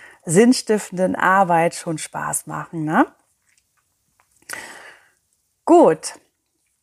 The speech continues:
Und wenn du nun alle drei Schritte nacheinander abgearbeitet hast, solltest du dir im Klaren darüber sein, welche Arbeit für dich sinnstiftend ist.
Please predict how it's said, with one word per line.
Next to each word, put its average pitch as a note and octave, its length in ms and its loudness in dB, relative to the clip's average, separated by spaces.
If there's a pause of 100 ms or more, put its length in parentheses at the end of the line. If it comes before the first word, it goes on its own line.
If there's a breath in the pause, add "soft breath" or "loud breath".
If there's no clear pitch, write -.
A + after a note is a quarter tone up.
(140)
Und G#3+ 120 -4
wenn A3 140 0
du A3 100 2
nun C#4+ 360 4
alle E4 340 0
drei A3 400 0
Schritte F#3 520 -8
nacheinander G3+ 720 -2
abgearbeitet - 960 -8
hast, - 340 -14 (100)
solltest F#3 560 0
du E3+ 80 -8
dir F3 200 -8
im D#3+ 140 -8
Klaren G#3 500 0
darüber F#3+ 420 0
sein, F3 460 -6
welche A3 460 2
Arbeit F#3 380 0
für - 140 -14
dich F3+ 420 -12
sinnstiftend E3 800 -6
ist. - 420 -10